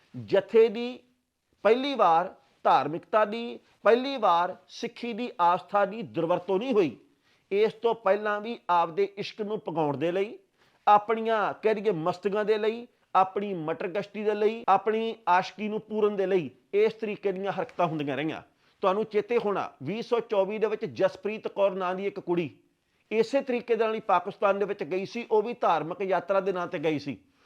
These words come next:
ਉਹ ਜਸਪ੍ਰੀਤ ਕੌਰ ਤੋਂ ਜ਼ੈਨਬ ਬਣ ਗਈ ਸੀ। ਉਹ ਮਿਲੀ ਸੀ ਜਰਮਨੀ ਦੇ ਵਿੱਚ। ਜਰਮਨੀ ਦੇ ਵਿੱਚ ਉਹ ਆਪਦੇ ਆਸ਼ਿਕ ਨੂੰ ਮਿਲੀ। ਪਾਕਿਸਤਾਨ ਦਾ ਮੁੰਡਾ ਇੱਕ ਜਰਮਨੀ ਦੇ ਵਿੱਚ ਗਿਆ ਸੀ। ਇਹ ਲੁਧਿਆਣਾ ਵਾਲੇ ਦੀ ਕੁੜੀ ਹੈ ਜਸਪ੍ਰੀਤ ਕੌਰ।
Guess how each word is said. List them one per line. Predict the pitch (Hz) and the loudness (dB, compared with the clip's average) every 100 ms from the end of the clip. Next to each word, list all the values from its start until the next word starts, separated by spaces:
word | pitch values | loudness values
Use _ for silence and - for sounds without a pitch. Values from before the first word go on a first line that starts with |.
| _ - | _ 4
ਉਹ | 226 | 4
ਜਸਪ੍ਰੀਤ | 170 180 175 - 220 208 | 6 0 -2 -6 -8 -6
ਕੌਰ | - 190 185 | -2 2 2
ਤੋਂ | - 226 | 2 -4
ਜ਼ੈਨਬ | 151 160 170 220 | -2 0 0 0
ਬਣ | 180 185 | -2 -2
ਗਈ | 156 | -4
ਸੀ। | 156 131 - _ _ _ _ _ _ - | -6 -10 -16 _ _ _ _ _ _ 4
ਉਹ | 247 277 - - | 6 6 4 -4
ਮਿਲੀ | 156 190 233 | 0 0 0
ਸੀ | 254 | -4
ਜਰਮਨੀ | 226 190 190 202 | 0 0 0 -2
ਦੇ | 180 | -2
ਵਿੱਚ। | 165 165 - _ _ _ | -2 -2 -8 _ _ _
ਜਰਮਨੀ | 123 165 196 240 | -2 0 0 -2
ਦੇ | 240 | -2
ਵਿੱਚ | 233 214 220 | -2 -2 -2
ਉਹ | 220 | 2
ਆਪਦੇ | 220 196 190 214 | 4 2 0 -2
ਆਸ਼ਿਕ | 160 165 - | -2 -2 -4
ਨੂੰ | 180 | -4
ਮਿਲੀ। | 165 156 190 - _ _ _ _ _ | 0 0 -2 -10 _ _ _ _ _
ਪਾਕਿਸਤਾਨ | - 175 196 - 208 202 | 0 0 0 0 0 2
ਦਾ | 196 | -2
ਮੁੰਡਾ | 190 185 | -2 0
ਇੱਕ | 190 196 | 0 0
ਜਰਮਨੀ | 175 170 190 | -2 -2 -2
ਦੇ | 190 | -2
ਵਿੱਚ | 190 | -4
ਗਿਆ | 180 185 | -2 0
ਸੀ। | 180 208 202 - - | 0 -4 -12 -4 -2
ਇਹ | |
ਲੁਧਿਆਣਾ | 220 208 185 156 | 0 2 2 2
ਵਾਲੇ | 190 190 | 2 0
ਦੀ | 185 | -4
ਕੁੜੀ | 196 190 | -4 -2
ਹੈ | |
ਜਸਪ੍ਰੀਤ | 170 160 - 156 123 | -2 -2 -2 -6 -2
ਕੌਰ। | 151 120 | -2 -2